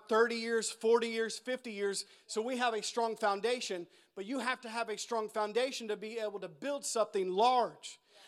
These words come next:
be able to grow something large, because you have to have strong stakes in the ground. So God says he wants us to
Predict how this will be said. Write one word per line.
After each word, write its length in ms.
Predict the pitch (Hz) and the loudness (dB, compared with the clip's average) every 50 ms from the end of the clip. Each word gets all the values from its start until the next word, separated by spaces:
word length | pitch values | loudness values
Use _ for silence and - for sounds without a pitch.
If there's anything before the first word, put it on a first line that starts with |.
| - - | -16 -10
be 160 | 196 226 233 | 0 2 4
able 160 | 240 226 220 202 | 4 4 2 -4
to 80 | 208 | -6
grow 320 | 190 160 214 240 269 269 233 | -2 2 6 6 8 8 8
something 400 | - 240 247 240 - 202 185 185 | 8 6 6 6 4 0 0 2
large, 560 | 190 233 254 254 233 190 165 147 - - - _ - - - - _ - | 4 6 6 6 6 4 2 0 -4 -12 -14 _ -20 -20 -20 -14 _ -10
because 340 | 208 - 240 240 220 - | -6 0 2 2 2 2
you 120 | 226 233 208 | 0 -2 0
have 180 | 214 220 214 | 0 0 0
to 60 | - 208 | -2 -2
have 200 | 208 214 190 156 | -2 -2 -2 -2
strong 540 | - - - 214 202 196 185 185 185 180 | -4 -4 -2 0 2 2 2 0 -2 -4
stakes 540 | 175 - - - 247 233 226 226 - - - - - | -4 -6 -4 0 0 0 0 -2 -4 -10 -10 -10 -10
in 180 | 180 175 180 | -12 -12 -12
the 60 | 180 165 | -12 -12
ground. 640 | 143 165 170 160 151 139 127 123 123 _ - - - _ _ - - _ _ _ _ _ _ _ _ _ _ _ _ _ _ _ _ _ _ _ _ _ _ _ _ _ _ _ _ _ _ _ _ _ _ _ _ _ _ _ _ _ _ _ _ _ _ _ _ _ _ _ _ _ _ _ _ _ _ _ | -8 -6 -4 -4 -6 -8 -12 -16 -20 _ -20 -20 -20 _ _ -20 -20 _ _ _ _ _ _ _ _ _ _ _ _ _ _ _ _ _ _ _ _ _ _ _ _ _ _ _ _ _ _ _ _ _ _ _ _ _ _ _ _ _ _ _ _ _ _ _ _ _ _ _ _ _ _ _ _ _ _ _
So 200 | - - - 247 | -4 -4 -2 2
God 280 | 208 240 254 262 269 269 | 6 10 10 10 10 10
says 240 | - 277 254 247 - | 8 6 6 6 6
he 100 | 247 247 | 2 2
wants 300 | 233 240 247 247 - 247 | 2 2 2 2 2 2
us 240 | 233 214 - - - | 4 4 4 2 2
to 340 | - 247 240 220 202 190 | 0 0 0 -2 -2 -6